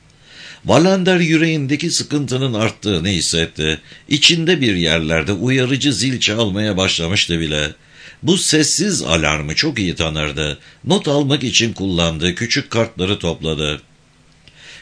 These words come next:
"Gösta'nın evine gidip bakmak istiyorum," dedi. "Sen de dükkanı yeniden açmalısın. Tüm bu olanların mantıklı bir açıklaması olduğundan eminim." Vanya Anderson bu sözlerin doğruluğunu anlamak istercesine Wallander'in gözlerinin içine dikkatle baktı.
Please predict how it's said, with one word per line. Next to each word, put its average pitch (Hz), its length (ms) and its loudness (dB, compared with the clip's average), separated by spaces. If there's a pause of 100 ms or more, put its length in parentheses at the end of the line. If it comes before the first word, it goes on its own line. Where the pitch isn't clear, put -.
"Gösta'nın 127 540 4
evine 87 360 2
gidip 113 380 -2
bakmak 104 360 -2
istiyorum," 85 480 0
dedi. 80 300 -2
"Sen 156 300 2
de 139 120 2
dükkanı 123 380 0
yeniden 98 420 0
açmalısın. 82 720 0 (360)
Tüm 190 240 4
bu 160 140 4
olanların 101 500 2
mantıklı 127 560 0
bir 143 100 0
açıklaması 135 640 0
olduğundan 120 560 0
eminim." 85 640 0 (1800)
Vanya 190 360 4
Anderson 110 640 0
bu 151 80 0
sözlerin 143 540 0
doğruluğunu 135 600 0
anlamak 123 380 -4
istercesine 87 760 0
Wallander'in 139 800 0
gözlerinin 107 580 0
içine 90 360 0
dikkatle 85 520 -2
baktı. 76 520 -4